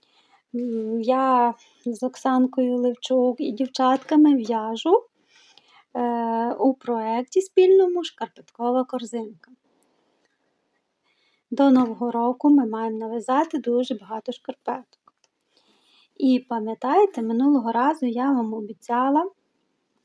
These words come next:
що буду пробувати нові методи в'язання шкарпеток. Ну, е, п'ятку по-іншому, е, мисок по-іншому,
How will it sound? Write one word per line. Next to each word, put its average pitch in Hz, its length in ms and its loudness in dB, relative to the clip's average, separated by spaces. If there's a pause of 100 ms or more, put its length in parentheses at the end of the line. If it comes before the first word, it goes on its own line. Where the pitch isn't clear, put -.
(180)
що - 180 -4
буду 247 220 0
пробувати 254 640 -2
нові 233 340 -2
методи 254 600 -2 (460)
в'язання 233 580 -2
шкарпеток. - 760 -12
Ну, 302 380 0
е, 220 340 -10
п'ятку 330 560 2
по-іншому, 233 1120 -2
е, 214 40 -14 (420)
мисок 359 500 0
по-іншому, 254 800 0